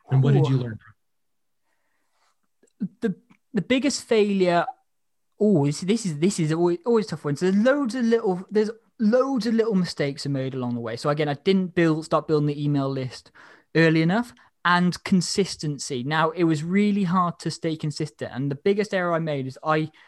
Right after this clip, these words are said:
Speaker 2: 'cause I had loads of stuff going on and I became inconsistent. And that was a big mistake, because then it's, it's actually really hard to get back on track once you lose your consistency. And I ma-, and I made a ju-, a,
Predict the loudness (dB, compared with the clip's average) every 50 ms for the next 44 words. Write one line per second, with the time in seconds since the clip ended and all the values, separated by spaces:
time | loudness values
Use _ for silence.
0 | _ _ _ _ _ _ _ _ _ _ _ _ _ _ -18 -14 -4 0 2 2
1 | 4 4 2 2 2 2 2 0 -2 -2 -4 -2 0 2 2 4 4 4 2 2
2 | 0 -2 -2 0 0 0 0 0 -2 -4 0 2 4 4 4 2 0 0 -2 -2
3 | -2 -4 -4 -4 -4 -6 -8 -8 -10 -12 -12 -12 -12 -14 -16 -20 -20 _ _ _
4 | _ _ _ _ _ -6 -6 -4 -4 0 2 2 2 2 2 0 0 0 -2 -2
5 | -2 -2 -2 -2 -2 -4 -6 -8 -8 -8 -4 -2 -2 -2 -2 -4 -6 -10 -10 -10
6 | -6 -2 0 0 0 -2 -2 -2 0 0 0 0 -2 -4 -6 -10 -16 -10 _ -2
7 | -2 -2 0 0 0 0 0 -2 -6 -8 -8 -6 -2 2 2 4 4 2 0 0
8 | -2 0 0 0 -2 -2 -6 -10 -6 -4 -4 -4 -4 -2 -2 -2 -2 -2 -4 -6
9 | -4 -4 -4 -4 -2 0 0 0 0 -2 -4 -6 -2 0 0 0 0 -2 -4 -4
10 | -4 -2 -2 -2 0 -2 -2 -4 -6 -8 -8 -8 -8 -8 -8 -8 -8 -8 -10 -10
11 | -10 -8 -6 -6 -6 -6 -6 -6 -4 -4 -4 -4 -4 -8 _ _ _ _ -20 -20
12 | -20 _ _ _ -20 _ _ _ _ _ _ _ _ _ _ _ 0 2 4 6
13 | 6 6 4 4 2 2 2 2 4 4 4 4 2 2 0 0 0 0 2 0
14 | -2